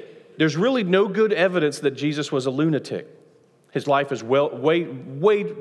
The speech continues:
too organized for him to be someone who has a mental disability. He is able to draw people under these conditions for long periods of time. Those things just seem incredibly unlikely. There's no good evidence that Jesus has any type of mental instability.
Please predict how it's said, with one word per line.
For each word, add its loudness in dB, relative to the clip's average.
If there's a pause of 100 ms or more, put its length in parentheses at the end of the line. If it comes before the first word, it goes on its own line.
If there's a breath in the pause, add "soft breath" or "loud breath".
(100)
too 2
organized -2
for -2
him 0
to -6
be -4 (180 loud breath)
someone 0
who -2
has 0
a -8
mental -4
disability. -6 (680 soft breath)
He 2
is 0
able 2
to -2
draw 2
people -2
under -2
these -2
conditions -4
for -2
long 0
periods -4
of -8
time. -4 (480 soft breath)
Those 0
things -2
just -4
seem 0
incredibly -2
unlikely. -2
There's -8
no 4
good 2
evidence -2
that -4
Jesus -8
has -2
any -4
type -2
of -8
mental -4
instability. -6